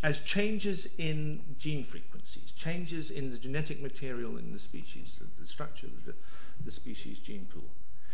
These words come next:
And on top of that, we think there may be cultural changes. I mean, people can learn new tricks or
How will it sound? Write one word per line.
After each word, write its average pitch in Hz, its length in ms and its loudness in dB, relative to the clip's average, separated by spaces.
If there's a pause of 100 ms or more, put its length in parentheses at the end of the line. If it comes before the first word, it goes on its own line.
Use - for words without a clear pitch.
(140)
And 175 140 0
on 180 140 2
top 262 200 2
of 240 120 2
that, 107 200 0
we 151 120 2
think 147 200 0
there 151 80 0
may 131 180 0
be 113 220 0 (100)
cultural 104 520 0 (140)
changes. 98 640 0
I 98 60 0
mean, 80 280 0 (400)
people 87 320 0
can 87 160 0
learn 87 360 0
new 156 100 0 (100)
tricks - 400 0
or 82 120 0